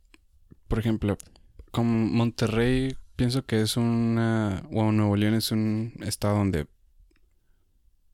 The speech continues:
las feministas son una minoría o tal vez, o sea, una minoría marcada, porque es un estado donde puede que sí haya un nivel, un índice mayor de machismo. Entonces, como este Samuel García está siendo,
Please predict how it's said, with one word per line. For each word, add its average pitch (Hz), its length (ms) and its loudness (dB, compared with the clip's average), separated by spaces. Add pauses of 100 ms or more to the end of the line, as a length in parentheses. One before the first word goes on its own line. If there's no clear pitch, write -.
las 98 160 2
feministas 101 400 2
son 98 340 0 (680)
una 120 400 2
minoría 107 500 2
o 95 260 0
tal 98 160 0
vez, 101 300 -2
o 98 140 2
sea, 98 160 0
una 107 240 2
minoría 101 420 2
marcada, 104 520 0 (380)
porque 95 260 -2
es 95 160 0
un 101 680 0
estado 92 340 -2
donde 90 400 -4 (180)
puede 104 220 0
que 101 100 -4
sí - 140 -2
haya 98 200 2
un 98 180 0
nivel, 98 360 0 (120)
un 110 120 0
índice 113 240 2
mayor 101 220 2
de 104 80 2
machismo. 117 480 0 (1000)
Entonces, 110 440 2
como 110 280 4
este 107 240 0
Samuel 117 240 2
García 120 340 0
está 117 220 -2
siendo, 104 800 2